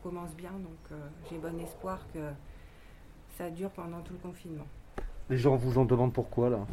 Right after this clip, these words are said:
Speaker 1: Alors surtout de la fleur coupée. Et puis c'est vrai que, euh, la semaine prochaine, j'ai les gerbes de commémoration du onze novembre. Donc, euh, ça, c'est une demande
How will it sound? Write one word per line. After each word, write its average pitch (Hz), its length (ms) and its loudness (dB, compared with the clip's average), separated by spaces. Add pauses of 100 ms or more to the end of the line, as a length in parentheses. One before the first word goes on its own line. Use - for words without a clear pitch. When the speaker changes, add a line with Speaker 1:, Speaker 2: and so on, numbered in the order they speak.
(800)
Speaker 1:
Alors 185 180 -4
surtout 208 300 -4
de 196 60 -4
la 180 80 -2
fleur 185 200 -8 (100)
coupée. 208 580 0 (380)
Et 185 80 -2
puis 180 180 -8
c'est 196 140 -2
vrai 190 220 0
que, - 100 -4
euh, 175 340 -2 (340)
la 175 120 -2
semaine 180 180 -4
prochaine, 202 460 4
j'ai 185 100 4
les 180 140 6
gerbes 185 220 0
de 190 80 -2
commémoration 185 800 10 (460)
du 180 100 -2
onze 180 220 -2
novembre. 160 520 -2 (400)
Donc, 156 140 -6 (140)
euh, 160 120 -6 (200)
ça, 170 80 -8 (140)
c'est - 80 -8
une 156 220 -4
demande 160 300 0